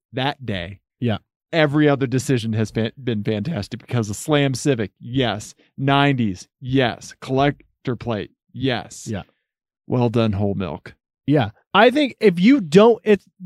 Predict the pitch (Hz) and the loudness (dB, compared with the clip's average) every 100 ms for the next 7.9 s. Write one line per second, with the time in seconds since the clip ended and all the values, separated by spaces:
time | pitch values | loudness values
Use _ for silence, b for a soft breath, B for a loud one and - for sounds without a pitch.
0 | 143 180 220 285 311 269 202 - 170 165 | -4 4 6 6 2 0 -2 -2 -2 -2
1 | 156 - 147 143 135 123 131 127 - 123 | -2 0 0 0 0 0 0 0 0 -2
2 | 117 107 _ _ _ - 143 123 131 165 | -2 -6 _ _ _ 2 2 2 2 4
3 | 180 170 156 151 131 - _ _ _ 143 | 4 4 4 4 2 -4 _ _ _ 0
4 | 127 120 117 - 147 131 120 127 127 147 | 2 2 0 -2 0 0 2 2 2 2
5 | 151 131 160 156 185 247 262 240 226 - | 0 0 2 4 8 6 6 2 0 0
6 | 175 147 156 151 123 160 156 135 135 143 | -2 0 0 0 4 6 6 4 0 0
7 | - 151 123 220 196 196 143 147 117 | -4 -2 0 0 0 -4 -4 -2 -2